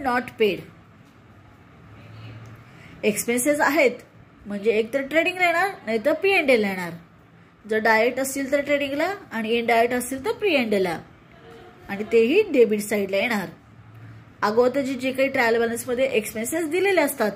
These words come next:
त्या एक्सपेन्सेसमध्ये ॲड करायचे. आणि दुसरा effect येईल balance शीटच्या liability साईडला Outstanding expenses असा. तिसरा adjustment आहे prepaid expenses.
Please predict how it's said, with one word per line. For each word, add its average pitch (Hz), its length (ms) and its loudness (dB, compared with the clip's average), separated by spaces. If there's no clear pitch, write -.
त्या 277 160 2
एक्सपेन्सेसमध्ये 226 800 -2
ॲड 202 320 2
करायचे. 185 600 -2
आणि 220 140 0
दुसरा 247 320 2
effect 294 360 2
येईल 415 160 0
balance 240 440 0
शीटच्या 349 300 0
liability 254 480 2
साईडला 190 460 0
Outstanding 240 680 0
expenses 196 640 -4
असा. 202 260 -2
तिसरा 294 340 2
adjustment 294 520 0
आहे 302 180 0
prepaid 294 340 0
expenses. 226 760 -2